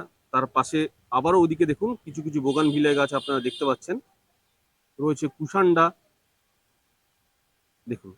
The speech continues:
ভ্যারিকেটেড লিভের বোগানভিলিয়াও কিন্তু আপনারা দিদিভাইয়ের কাছে পেয়ে যাবেন। এখানে কিন্তু দিদিভাইয়ের সংগ্রহের তালিকায় প্রচুর গাছ রয়েছে এবং সব থেকে বড় কথা হচ্ছে প্রত্যেকটি গাছ কিন্তু খুব ওয়েল মেনটেন্ড।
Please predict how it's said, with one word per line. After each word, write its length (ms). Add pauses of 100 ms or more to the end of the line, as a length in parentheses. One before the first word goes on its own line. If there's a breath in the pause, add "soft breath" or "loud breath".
(840)
ভ্যারিকেটেড 600
লিভের 240 (140)
বোগানভিলিয়াও 600
কিন্তু 260
আপনারা 260 (440)
দিদিভাইয়ের 380
কাছে 140 (140)
পেয়ে 220
যাবেন। 200 (100)
এখানে 260
কিন্তু 280 (320)
দিদিভাইয়ের 400
সংগ্রহের 400
তালিকায় 380 (520)
প্রচুর 300 (120)
গাছ 160 (120)
রয়েছে 260 (160)
এবং 140 (160)
সব 100 (120)
থেকে 140 (100)
বড় 180
কথা 180
হচ্ছে 240
প্রত্যেকটি 500 (140)
গাছ 140 (120)
কিন্তু 260 (800)
খুব 120 (200)
ওয়েল 200 (100)
মেনটেন্ড। 400